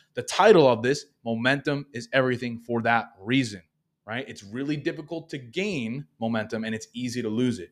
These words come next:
It's also hard to man-, maintain that. And that's why most people don't get results and they don't succeed. For that reason and that reason alone. 'Cause it's hard, it's challenging, and it's so easy to retreat and surrender and turn around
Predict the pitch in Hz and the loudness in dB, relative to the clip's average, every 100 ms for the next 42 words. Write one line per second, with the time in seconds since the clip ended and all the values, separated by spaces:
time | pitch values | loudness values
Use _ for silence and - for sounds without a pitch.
0 | _ _ 156 175 147 151 135 127 110 - | _ _ -2 -2 2 2 2 -4 -6 -2
1 | 123 117 135 151 107 90 - - 131 180 | 0 0 -2 -2 -2 -4 -12 -12 -6 -4
2 | 196 208 185 151 170 - 160 151 208 226 | 0 2 2 2 0 0 -6 2 4 4
3 | - _ 113 151 151 143 120 123 151 - | -4 _ -2 -2 0 -2 0 -2 -2 -4
4 | 123 113 131 123 117 - 117 90 _ _ | -8 -4 -6 -8 -12 -8 -6 -8 _ _
5 | _ _ _ _ _ _ _ _ _ _ | _ _ _ _ _ _ _ _ _ _
6 | _ _ _ _ _ - 120 139 135 - | _ _ _ _ _ -6 2 4 4 0
7 | 120 131 113 110 107 120 117 104 117 113 | -2 0 -2 -4 -2 -2 -2 -2 -2 -2
8 | 104 98 123 95 - _ _ _ - 135 | -4 -2 -2 -2 -6 _ _ _ -6 -4
9 | - 208 220 127 - - - 180 202 151 | 2 4 4 2 -4 -12 -4 -2 -2 -4
10 | 92 - - - 143 139 - - 208 220 | -8 -16 -20 -10 -6 -6 -4 6 10 10
11 | 220 202 214 175 131 123 - - 139 123 | 8 2 2 2 0 -2 -8 -10 -6 -4
12 | - 147 170 190 _ _ - 131 - 120 | -2 2 0 -2 _ _ -10 -8 -6 -4
13 | 120 135 156 202 208 - 123 117 147 135 | 0 0 2 0 0 -10 -16 -10 -6 -2
14 | 123 120 156 196 | 2 4 4 -2